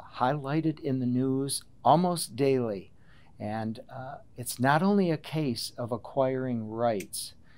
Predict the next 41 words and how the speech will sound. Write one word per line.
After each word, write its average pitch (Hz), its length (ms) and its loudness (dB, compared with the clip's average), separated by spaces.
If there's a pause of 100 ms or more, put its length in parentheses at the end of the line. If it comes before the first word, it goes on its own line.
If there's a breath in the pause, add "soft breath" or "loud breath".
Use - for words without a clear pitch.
(140 soft breath)
but 113 180 -2
more 147 180 0
important 170 480 0
than 139 160 -4
that, 131 220 0
I've 110 240 -2
always 113 340 -2
felt, 117 340 0
is 104 200 -8
the 113 180 -4
idea 107 640 -2
of 113 120 -4
acceptance. - 960 -6 (380 loud breath)
The 95 80 -12
same 123 320 -2
acceptance 143 640 0
that 117 140 0
I 113 100 2
hope 127 320 0
you 131 220 0
have 117 200 2
always 123 460 -2
felt 135 340 2
with 120 120 -6
your 117 140 -8
family 113 460 -6
and 107 160 -6
friends 101 460 -6 (320 loud breath)
now 107 180 -4
spreads 135 520 0
out 123 240 2
to 127 100 -8
the 110 140 -4
world. 110 520 -2 (720 loud breath)
And 104 140 -6
you're 139 160 2
going 139 300 4
to - 120 -10
make 127 220 -2
a 123 60 -6
difference. 104 800 -8